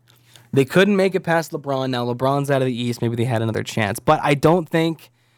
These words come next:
they could get past that Boston team. Now, with Kawhi Leonard in the lineup and you moving DeMar DeRozan out, nothing else has really changed.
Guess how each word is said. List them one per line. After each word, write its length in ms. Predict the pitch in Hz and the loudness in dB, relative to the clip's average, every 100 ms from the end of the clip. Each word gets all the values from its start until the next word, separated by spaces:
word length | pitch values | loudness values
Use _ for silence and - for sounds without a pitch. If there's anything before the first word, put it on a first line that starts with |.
| _ _ | _ _
they 100 | 131 | -2
could 140 | 127 127 | -2 0
get 160 | 127 | -2
past 280 | 139 127 120 | 0 -2 -2
that 140 | 117 120 | -4 -2
Boston 440 | 123 127 - 120 | -2 -2 -4 -10
team. 260 | - 113 117 | -6 -4 -2
Now, 160 | 117 | 0
with 180 | 120 120 | -2 -4
Kawhi 320 | - 123 117 | 0 2 2
Leonard 360 | 120 202 277 247 | 4 4 4 4
in 80 | 202 | 2
the 40 | |
lineup 520 | 151 135 131 131 123 | 2 2 0 -2 -2
and 100 | 127 | -2
you 80 | 131 | 0
moving 240 | 135 131 | 0 0
DeMar 240 | 127 127 123 | 0 0 0
DeRozan 460 | 120 123 123 120 | -2 -2 -2 -2
out, 280 | 113 185 202 | 2 4 4
nothing 280 | 139 123 131 | 2 -4 -4
else 180 | 123 123 | -4 -6
has 80 | 120 | -8
really 260 | 113 113 | -8 -8
changed. 520 | 113 175 180 151 135 | -2 0 2 2 0